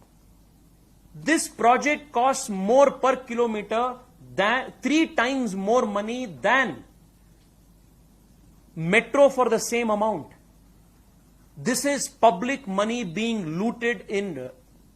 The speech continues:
daylight. This is robbery of taxpayers' money.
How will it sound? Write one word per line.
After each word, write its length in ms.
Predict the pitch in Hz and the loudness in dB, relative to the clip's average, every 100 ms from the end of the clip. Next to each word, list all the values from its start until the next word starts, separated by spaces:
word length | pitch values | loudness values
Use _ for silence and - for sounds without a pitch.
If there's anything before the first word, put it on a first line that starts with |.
| 127 117 | -18 -2
daylight. 500 | 165 196 233 269 - - _ _ _ _ _ _ _ 139 | 2 4 2 0 -6 -20 _ _ _ _ _ _ _ -6
This 260 | 214 226 | -4 -4
is 300 | 247 196 - - - _ _ - | -6 -8 -12 -20 -20 _ _ -12
robbery 640 | 131 143 190 - 285 277 | -2 6 6 6 2 2
of 260 | 226 - - | 0 -2 2
taxpayers' 640 | 202 214 - 208 196 147 | 2 2 -4 -2 -2 -2
money. 340 | 151 180 254 | -4 -4 -6